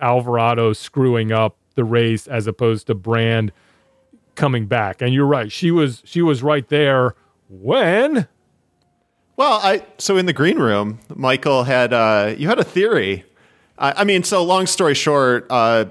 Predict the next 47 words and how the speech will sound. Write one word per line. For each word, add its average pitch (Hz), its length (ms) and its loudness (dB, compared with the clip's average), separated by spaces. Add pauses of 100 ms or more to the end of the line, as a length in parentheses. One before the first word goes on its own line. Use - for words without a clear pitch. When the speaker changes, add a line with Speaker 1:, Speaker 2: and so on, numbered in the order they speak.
Speaker 2:
Primetime, 131 520 0
very 339 280 0
unprime-, 147 520 0
she, 196 240 -2
she 117 220 -2
ate 98 240 0
it. 87 320 -4
Oh, - 160 -12
she - 160 -4
went 110 180 -4
down 95 240 -4 (260)
very 123 220 2
ba-, - 260 -4 (120)
she - 120 -2
went 131 120 0
down 104 180 -2
bad. 101 540 -2 (340)
Um, 107 420 0
but 151 140 0
that 160 160 0
was, 151 180 0 (200)
you 170 100 0
know, 135 160 2
it 139 80 0
was 143 160 0
on 147 140 0
a 131 40 0
really 127 220 2
slick - 380 -2
section. 131 440 -2
It 113 40 -2
was 110 160 -4
a 113 40 -6
slick 127 300 -2
off 104 220 0
camber, 101 260 -2
and 104 100 0
I 104 60 -2
wonder 113 240 0
if 101 100 -2
the 110 80 -8
precip 123 460 -2
had 107 160 -2
something 113 240 -4
to 98 80 -4
do 113 120 4
it. - 220 -2